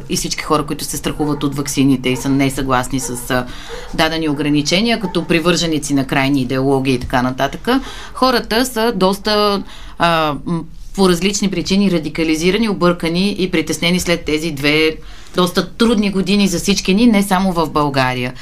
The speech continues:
Затова и вие като социолог, може би, може да обясните всъщност защо, а, защо хората залитат към подобен тип, а, говорене и наблюдава ли се такова по-сериозно залитане генерално?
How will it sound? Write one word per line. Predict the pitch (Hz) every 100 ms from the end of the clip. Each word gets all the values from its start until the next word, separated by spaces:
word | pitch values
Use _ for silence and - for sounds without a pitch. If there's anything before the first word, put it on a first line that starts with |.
| - -
Затова | 170 185 254 -
и | 214
вие | 262
като | 254 214
социолог, | - 202 196 170 180 175 -
може | 180 175 170
би, | 160 160 151 - -
може | 175 180
да |
обясните | 175 160 160 180 170 156
всъщност | 160 160 180
защо, | 160 - 202 254 247 -
а, | 185 175 170 160 - - - - -
защо | 180 - 226
хората | 269 262 254 220
залитат | 180 185 180 180 156
към | - 147 139 139 - - - -
подобен | 160 165 156 160
тип, | 156 151 -
а, | 156 143 139 147 - - - - -
говорене | 175 170 180 180 180 220 277 220
и | 240
наблюдава | 233 208 196 208 220 220
ли | 208 208
се | 196
такова | 180 180 196 185
по-сериозно | 202 190 175 170 175 175
залитане | 156 165 160 147 156 180 185 -
генерално? | 196 175 175 147 127 123